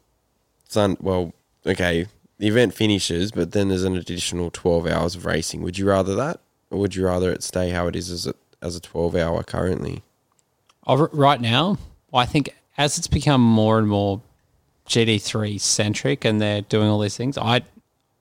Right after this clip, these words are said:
Speaker 2: I'm fully supportive to open it up to twenty-four hours. Have a crack at it. If it burns a thing down, it burns it
Speaker 1: There,
Speaker 2: down.
Speaker 1: there was, like,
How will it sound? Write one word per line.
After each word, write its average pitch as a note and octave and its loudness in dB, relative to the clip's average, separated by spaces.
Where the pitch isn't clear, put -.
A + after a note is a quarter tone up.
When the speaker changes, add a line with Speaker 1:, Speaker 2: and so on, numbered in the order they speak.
Speaker 2:
I'm B2+ 0
fully A#2+ 0
supportive G#2 -4
to - -2
open A2 -4
it G#2+ 0
up A2 -4
to C3 -4
twenty-four A2+ -2
hours. A#2 0
Have C3+ 4
a A#2+ 4
crack A#2+ 2
at A#2 4
it. A#2 2
If B2+ -10
it - -10
burns B2 4
a A2 -2
thing A2+ 2
down, G#2 4
it - -2
burns G#2+ 0
it G#3+ 4
Speaker 1:
There, A#2 4
Speaker 2:
down. A2+ 4
Speaker 1:
there F#3 -2
was, G3+ 0
like, G#3+ -2